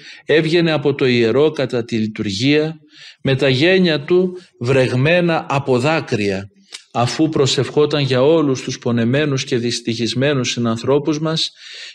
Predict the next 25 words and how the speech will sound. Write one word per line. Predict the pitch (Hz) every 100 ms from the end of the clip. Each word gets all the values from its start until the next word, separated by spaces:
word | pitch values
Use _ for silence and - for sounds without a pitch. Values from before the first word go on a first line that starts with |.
| _
και | -
είχε | 165 -
προφανώς | 135 135 120 113 117 135 131
και | 123
το | 117
χάρισμα | 113 117 120 107 113 107
των | 110
δακρύων. | 104 98 - 104 90 87 90 _ _ _ _ _ - - - - -
Ο | -
παππούλης | 123 120 175 190 165 147
μας | 139 135 - - -
γελούσε, | 127 123 131 160 156 - 98 90 - - _
γελούσε | 120 135 165 175 156
πολύ. | 139 127 131 143 92 - - _ - _
Γελούσε | 135 151 190 196
με | 190
εμάς | 170 175 170
τους | 170 -
ανθρώπους | 147 139 139 156 156 143
και | 151
μας | 139 131
μετέδιδε | 135 135 151 160 151 156
τη | 156
χαρά | - 127 123 147 131
του. | -